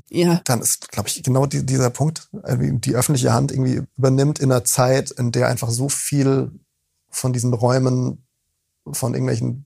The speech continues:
Speaker 2: Plattformen und absolut kapitalistisch denkenden Firmen, denen
Speaker 1: Mhm.
Speaker 2: irgendwie alles kulturell erstmal scheißegal ist, besetzt ist, dass es umso wichtiger ist, dass man sich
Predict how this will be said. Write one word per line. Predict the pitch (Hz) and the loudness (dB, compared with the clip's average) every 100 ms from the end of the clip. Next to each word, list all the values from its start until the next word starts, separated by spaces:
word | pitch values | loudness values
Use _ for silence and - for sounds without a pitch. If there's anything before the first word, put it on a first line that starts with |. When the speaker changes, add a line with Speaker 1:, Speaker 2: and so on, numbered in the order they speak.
| _ | _
Speaker 2:
Plattformen | - 127 - 135 127 127 131 | -6 -4 -2 0 2 2 0
und | 120 117 120 135 143 139 - | 0 -2 -4 -10 -12 -16 -2
absolut | 120 - 131 135 | -2 0 -2 -2
kapitalistisch | - 131 131 127 123 - | -4 -2 0 0 -2 0
denkenden | 131 127 123 120 | 0 0 0 -2
Firmen, | - - - - 151 156 156 156 151 | -4 -8 -10 0 2 4 2 0 -4
denen | 127 127 | -2 2
Speaker 1:
Mhm. | 180 175 | 6 6
Speaker 2:
irgendwie | 175 | 6
alles | 175 120 117 - - - | 4 2 0 -4 -8 0
kulturell | 160 147 143 131 | 2 4 4 4
erstmal | 117 127 | 2 0
scheißegal | 123 131 131 123 127 135 | 0 0 0 4 4 4
ist, | 113 - - - - - - - _ | 2 -4 -8 -18 -20 -20 -20 -20 _
besetzt | - 113 127 - - | -2 2 0 0 -4
ist, | 127 127 - - _ - _ _ - | -4 -4 -6 -8 _ -20 _ _ -8
dass | 143 | -6
es | 123 | -4
umso | 120 120 117 | -2 -2 -2
wichtiger | 120 131 117 | -2 0 0
ist, | 117 - | 0 -2
dass | 110 123 | -4 -2
man | 110 110 143 - | -2 -4 -8 -12
sich | 123 113 | -10 -8